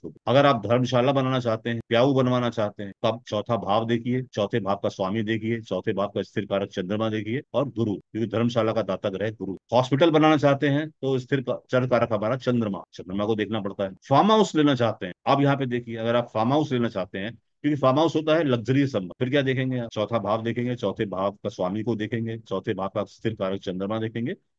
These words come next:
और साथ में शुक्र देखेंगे। इन चारों ग्रहों को देखने के बाद हम बताएंगे कि भाई ये farm house ले पाएगा या नहीं ले। अच्छा, अब आपके मस्तिष्क में एक बात आती होगी कि भाई दसवें भाव का मैंने कारक बताया है बुध, आप कहते हैं शनि भी होता है। हाँ, शनि भी। वो क्यों होता है?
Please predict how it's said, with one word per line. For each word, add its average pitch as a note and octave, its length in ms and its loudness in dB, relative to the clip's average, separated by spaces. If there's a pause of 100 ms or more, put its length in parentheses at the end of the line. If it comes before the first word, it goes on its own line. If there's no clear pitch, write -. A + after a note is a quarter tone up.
(180)
और A#2+ 100 4
साथ A2 300 0
में D#3+ 80 -2
शुक्र C3 280 -2
देखेंगे। - 320 -4
इन C3+ 100 6
चारों C3+ 380 6
ग्रहों B2+ 220 4
को C#3 100 2
देखने A2 300 0
के A#2+ 80 0
बाद F#2 220 -4
हम F2+ 100 -10
बताएंगे F2 380 -12
कि B2 100 -8
भाई G2+ 120 -6
ये A2+ 120 -2
farm F2+ 300 -6
house A2+ 220 -6
ले F2 140 -10
पाएगा F#2 480 -6
या G#2+ 180 -2 (140)
नहीं A#2 260 2
ले। D#2+ 140 -8 (160)
अच्छा, - 200 8 (260)
अब G3 140 6
आपके F3 380 4
मस्तिष्क C#3 420 0
में D#3 100 0
एक D3 180 0
बात C3+ 180 4
आती G#2+ 220 0
होगी A#2 300 0
कि A#2+ 120 -4
भाई B2+ 240 2 (140)
दसवें B2+ 320 0
भाव A2+ 180 2
का A#2+ 100 2
मैंने A#2 240 0
कारक G#2 280 2
बताया G#2 480 0
है G2+ 60 0
बुध, F#2+ 240 -6 (120)
आप G#2 180 -6
कहते G#2+ 240 -2
हैं G#2 80 -2
शनि G2+ 320 -2
भी G2 120 -4
होता F2 320 -6
है। E2+ 60 -14 (340)
हाँ, F#2+ 200 -6
शनि F#2+ 280 -4
भी। F#2+ 140 -6 (180)
वो A#2 120 0
क्यों B2+ 240 2
होता A#2 200 -4
है? F2+ 60 -6